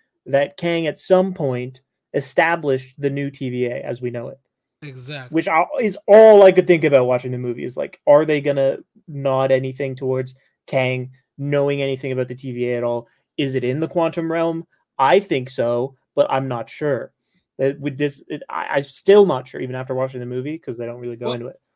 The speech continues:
Speaker 1: which is fine. I would have liked something like that. So that, like, like, 'cause that, to me, is still a big unanswered question that I would love to see an answer for,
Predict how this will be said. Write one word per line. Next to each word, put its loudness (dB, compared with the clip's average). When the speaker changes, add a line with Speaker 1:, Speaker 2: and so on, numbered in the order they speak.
Speaker 1:
which -6
is -16
fine. 0
I 0
would -4
have -4
liked -6
something -14
like -20
that. -18
So -16
that, -10
like, -12
like, -12
'cause -6
that, 2
to 0
me, 0
is -4
still 2
a 2
big 2
unanswered -6
question -4
that -8
I -2
would -6
love -8
to -12
see -10
an -8
answer -6
for, -6